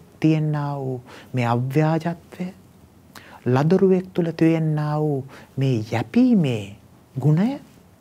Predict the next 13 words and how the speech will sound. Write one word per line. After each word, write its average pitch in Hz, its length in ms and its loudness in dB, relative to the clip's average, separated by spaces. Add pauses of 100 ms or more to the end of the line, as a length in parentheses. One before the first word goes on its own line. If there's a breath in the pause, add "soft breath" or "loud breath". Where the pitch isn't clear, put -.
(640)
ලදරුවෙක් 185 680 2
තුල 147 240 -6 (460 loud breath)
තියෙනා 143 600 -2
වූ 110 200 -8 (240 loud breath)
මේ 113 260 -4 (140)
අහිංසකත්වය 117 1120 -4 (680 loud breath)
අපේ 170 440 -2 (120)
ජීවිතවල 135 720 -2
වර්ධනය 120 600 -4
කරගන්න 127 600 -6
තාක්කල් 117 680 -10 (580 loud breath)
දේව 110 340 -2
රාජ්‍ය 117 680 -8